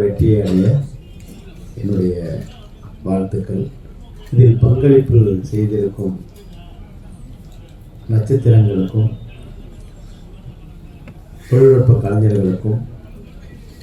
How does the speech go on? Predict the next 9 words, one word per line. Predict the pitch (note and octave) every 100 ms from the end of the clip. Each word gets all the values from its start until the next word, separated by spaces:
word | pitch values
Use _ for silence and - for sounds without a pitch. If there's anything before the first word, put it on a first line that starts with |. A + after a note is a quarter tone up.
| - - - - A2
தயாரிப்பாளருக்கும் | A2 A#2+ A2+ G#2+ G2+ F#2 - G#2 G#2 - - - - - - - - - - - - - - - - - -
மிக | C3 C3+
சிறந்த | - B2+ C3+ A2+
வெற்றி | G#2+ G#2+ A2 -
கிடைக்க | G2 F#2+ G#2 -
என்னுடைய | F#2 G2 F2+ F2 E2+ -
வாழ்த்துக்களை | F#2 G#2+ G#2+ G2+ F#2
தெரிவித்துக் | - F#2+ F2+ - -
கொள்கிறேன். | - - D#2+ -